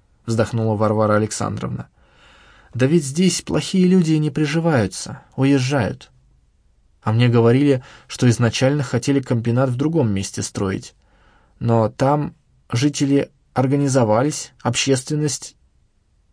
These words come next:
такую бучу подняла, до Москвы дошло.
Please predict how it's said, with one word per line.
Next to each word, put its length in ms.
такую 340
бучу 340
подняла, 560
до 140
Москвы 420
дошло. 500